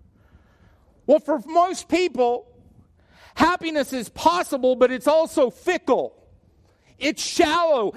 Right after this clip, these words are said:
It's fleeting. The problem with happiness is that it's derived from our life circumstances. And those circumstances are always changing.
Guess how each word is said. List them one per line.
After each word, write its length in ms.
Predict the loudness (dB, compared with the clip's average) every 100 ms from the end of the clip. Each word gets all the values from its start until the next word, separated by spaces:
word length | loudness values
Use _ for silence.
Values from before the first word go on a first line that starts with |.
| -6
It's 300 | -6 -6 -12
fleeting. 540 | -4 0 0 -2 -6 -12 -12
The 100 | -12
problem 640 | -2 0 2 0 0 0
with 160 | -2 -2
happiness 680 | -2 -2 -2 -4 -4 -4
is 140 | -4 -2
that 180 | -2
it's 180 | -2 -8
derived 500 | -6 0 0 0 -2
from 160 | -4 -2
our 160 | 0
life 260 | 0 0 -2
circumstances. 1500 | -4 -4 -2 -6 -4 -4 -4 -6 -6 -6 -6 -12 -14 -16 -20 _ _ _ _ _ _ _ _ _
And 100 | -6
those 160 | -6 -6
circumstances 840 | -6 -6 -8 -10 -10 -10 -10 -8
are 100 | -8 -2
always 420 | -2 -2 -4 -6
changing. 640 | -12 -8 -8 -8 -12 -18